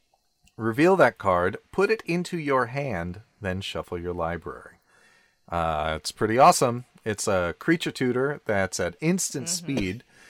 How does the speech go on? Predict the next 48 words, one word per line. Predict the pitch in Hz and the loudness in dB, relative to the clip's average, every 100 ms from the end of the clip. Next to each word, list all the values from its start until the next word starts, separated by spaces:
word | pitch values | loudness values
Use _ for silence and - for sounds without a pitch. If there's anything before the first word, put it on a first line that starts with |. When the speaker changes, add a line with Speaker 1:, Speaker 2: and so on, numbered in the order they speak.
| - _ - | -20 _ 0
Speaker 1:
So | 120 | 2
it's | 98 | 4
very | 113 135 151 | 4 6 6
similar | - 151 131 113 | 4 2 2 0
to, | - 117 107 104 104 | 2 2 2 0 -2
uh, | 101 95 | -2 -2
Worldly | 98 151 208 139 98 | 0 2 2 0 -4
Tutor, | - 90 80 95 - - | -4 -6 -4 -6 -8 -8
except, | 101 - 120 107 - | -6 -2 0 0 -2
uh, | 104 98 | -2 -2
this | 104 - | -4 -2
goes | 131 113 | -2 0
on | 104 98 | -2 -6
top | - 131 165 - | -4 -2 -2 -2
of, | 110 101 | -8 -6
i-, | 120 113 107 | -2 -2 -2
i-, | 104 | -6
Worldly | 110 139 170 151 - | 2 2 2 -2 -6
Tutor | - 143 117 | -8 -6 -4
puts | 110 110 - | -4 -6 -6
the | 107 | -8
card | - 98 | -4 -4
on | 85 | -6
top | 85 - 170 139 | -8 -4 -4 -4
of | 98 | -6
your | 85 | -6
deck, | 78 71 - - _ - - _ _ | -6 -8 -10 -16 _ -20 -20 _ _
uh, | 101 98 90 87 - _ _ | 2 4 4 2 -4 _ _
and | 113 101 | -4 -2
you're | 95 92 | -2 -4
paying | 113 107 104 | -2 -2 -2
the | 92 | -4
white | 92 120 143 - | 0 0 -2 -6
in | |
order | 92 92 | -8 -8
to | 92 | -10
put | - 107 | -10 -8
it | 104 | -8
in | 110 | -8
your | 107 | -6
hand. | 120 156 98 | -4 -4 -4
It's | - | -4
like | 107 | -4
a | 104 | -4
demonic | 95 95 101 110 - | -2 2 2 0 -4
tutor | - 127 90 | -6 -4 -6
for | 73 - 78 | -8 -10 -12
creatures | - 104 92 76 67 - | -8 -10 -8 -12 -12 -12